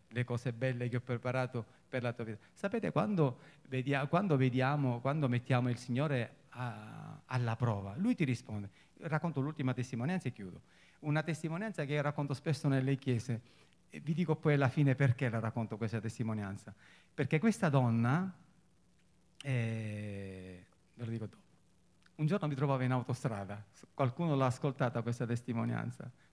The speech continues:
girando nelle chiese, ehm,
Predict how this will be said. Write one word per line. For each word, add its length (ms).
girando 400
nelle 240
chiese, 360
ehm, 640